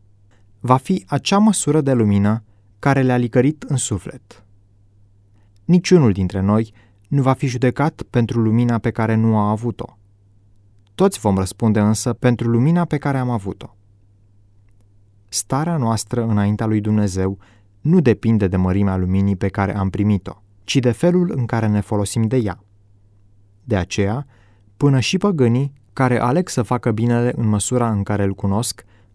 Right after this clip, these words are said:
sunt într-o stare mai favorabilă decât cei care au avut o lumină mai mare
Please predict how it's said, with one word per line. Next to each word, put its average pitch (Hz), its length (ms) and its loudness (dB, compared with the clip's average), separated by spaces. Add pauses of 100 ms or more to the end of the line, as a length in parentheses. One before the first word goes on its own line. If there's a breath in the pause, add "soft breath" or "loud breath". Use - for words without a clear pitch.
(120)
sunt 190 360 0
într-o 139 240 0
stare 135 300 -2
mai 131 160 -2
favorabilă 110 600 -2
decât 107 360 -4
cei 185 200 2
care 117 260 0
au 104 200 0
avut 107 320 -2
o - 80 -4
lumină 104 320 2
mai 90 160 -2
mare 104 380 -2